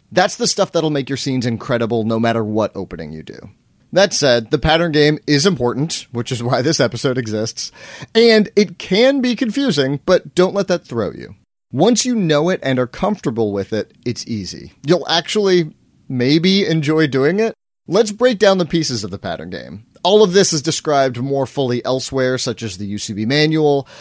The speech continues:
but I want to give the terms we'll be using right up top. First off, the audience gives a suggestion. Then the team stands in a semicircle so that they can all see each other,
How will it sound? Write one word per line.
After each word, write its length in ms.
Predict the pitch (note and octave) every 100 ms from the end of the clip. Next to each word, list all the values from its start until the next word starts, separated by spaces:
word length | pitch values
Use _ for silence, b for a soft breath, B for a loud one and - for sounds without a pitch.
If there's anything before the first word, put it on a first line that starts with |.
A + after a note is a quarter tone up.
| B
but 120 | F#3
I 20 |
want 160 | F#3 A#3
to 80 | F3+
give 160 | F3+
the 80 | F3
terms 420 | - D3 C#3+ C3+
we'll 120 | B2
be 100 | B2+
using 340 | A#2+ B2 A#2 A#2
right 200 | G#2+ G2+
up 100 | F#2
top. 240 | E2 G1+ - _ _ _
First 320 | - G3 -
off, 300 | A#2+ F#2+ - _ -
the 140 | D#3
audience 420 | F3 F#3 G3+ G3 B2+
gives 260 | C#3+ D3
a 80 | D3
suggestion. 640 | - A#2+ G2 - - - - _ _ _ b b
Then 260 | B2+ G#3+
the 100 | C4+
team 280 | B3+ G#3+ G3
stands 360 | F3+ D#3 D#3 D#3+
in 80 | F#3
a 60 |
semicircle 720 | E3+ A2 G2+ - F#2+ A#2 B2+
so 120 | - C3+
that 200 | C3+ -
they 120 | A#2
can 120 | B2
all 140 | A2
see 220 | C#3 - G#2
each 200 | F2+ -
other, 320 | F2+ F#2